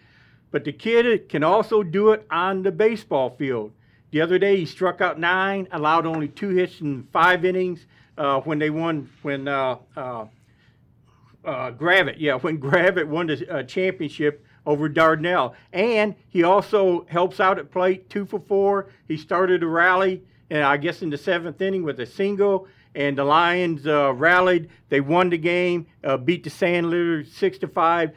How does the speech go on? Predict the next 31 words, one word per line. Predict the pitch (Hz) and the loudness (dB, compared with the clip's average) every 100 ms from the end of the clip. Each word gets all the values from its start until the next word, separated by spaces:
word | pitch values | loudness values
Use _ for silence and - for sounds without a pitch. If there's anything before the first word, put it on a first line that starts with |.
| _ _ | _ _
So | - 143 | -2 0
not | 143 165 | 4 4
only | 185 185 180 | 6 4 2
does | 170 151 | 0 -2
he | 156 | -2
do | 135 170 | 0 2
it | 165 | 2
on | 156 147 | 0 -2
the | |
basketball | 123 160 175 - 180 170 165 | -2 0 0 -2 -2 0 -2
court, | - 185 190 - _ | -2 0 0 -4 _
he | 139 | -4
does | 147 160 | 0 0
it | 151 | 2
on | 156 156 | 2 2
the | 139 | 0
diamond | 123 165 175 175 151 | 2 2 2 0 -2
as | 131 | -4
well, | 135 170 175 180 | -4 0 2 2
on | 165 143 | 0 -4
the | |
mound, | 135 156 165 165 160 - - | -2 0 2 0 -2 -10 -4
at | 151 151 | -2 -2
the | |
plate. | 143 175 151 113 - _ _ | -6 0 0 0 -8 _ _
So | - 156 127 | -6 -2 -2
my | 120 131 | -2 -4
feat | - 202 208 | -2 -2 4
of | 214 | 4
the | 196 | 4
week | 214 220 220 | 0 -2 -4